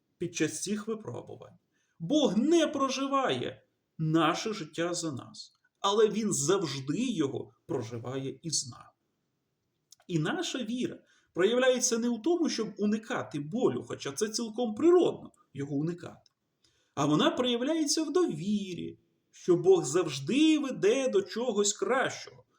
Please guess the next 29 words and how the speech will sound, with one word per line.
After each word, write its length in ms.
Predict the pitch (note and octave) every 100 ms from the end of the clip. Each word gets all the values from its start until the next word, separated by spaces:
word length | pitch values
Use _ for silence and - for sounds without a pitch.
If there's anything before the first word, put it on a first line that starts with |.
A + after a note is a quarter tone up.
| _ -
навіть 400 | E3+ B3+ G#3+ G3+
якщо 260 | G3 A3+
ми 100 | F#3+
цього 240 | E3+ E3+ E3+
кращого 520 | E3+ D3 - B2+ A#2+
не 120 | C#3+
бачимо 600 | C#3+ G#3+ D#4+ - D4 - -
і 140 | C#4+
не 140 | C4+
розуміємо, 840 | A#3 G#3+ B3+ A3+ B3 A#3+ C3+ A2+ - _ _ _
чому 280 | - F3 C#4
взагалі 380 | F3+ E3+ G#3 C#4
так 200 | F3+ F3+
відбувається. 760 | D3+ D3+ C3+ B2 - - - _ _ -
І 80 | G#3
повторю 480 | A3 A3 D4+ C#4+ A#3+
знову: 420 | D3 B2 B2 - _ _
якщо 300 | G#3 G3+ E4
ми 60 | D4+
щось 280 | - D4+ D#4+
не 80 |
бачимо 600 | E4+ A#4 G4 - - - _ _ _ _ _ _ _ _ _
в 120 | D#3+ D3+
Божому 680 | F#3+ B3+ D3+ D3+ D3+ D3+
задумі, 500 | - C3+ A2 B2 C#3+ - _ _ _ _ _
кажемо 500 | F#4+ F#4 D4 D4 C#4
про 140 | B3+
це 180 | B3 -
Богу. 360 | G#3 G3 -